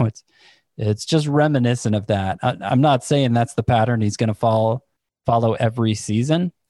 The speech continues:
but the batted ball profile looked very similar even before he started powering up this year. It looked like he was very much the same player,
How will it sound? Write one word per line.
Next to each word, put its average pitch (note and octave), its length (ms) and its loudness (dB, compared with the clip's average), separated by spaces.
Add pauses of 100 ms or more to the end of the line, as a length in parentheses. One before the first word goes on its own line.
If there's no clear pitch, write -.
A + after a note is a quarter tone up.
(560)
but A2+ 460 0 (640)
the C#3+ 100 0
batted E3+ 380 0
ball C#3 180 4
profile A2+ 540 0
looked G#2 200 -4
very A2 340 0
similar F#2 600 -6
even G2 280 -6
before G2 420 -4
he G2 160 -6
started F#2+ 420 -6
powering G2+ 480 0
up F#2+ 180 -6
this - 240 -10
year. F#2 140 -8
It D3 140 -6
looked D3 280 -2
like A2 220 -2
he G#2+ 140 -4
was G2+ 440 -8 (120)
very A2 240 0
much G2+ 280 -6
the G2+ 100 -12
same G2 320 -6
player, G2 500 -4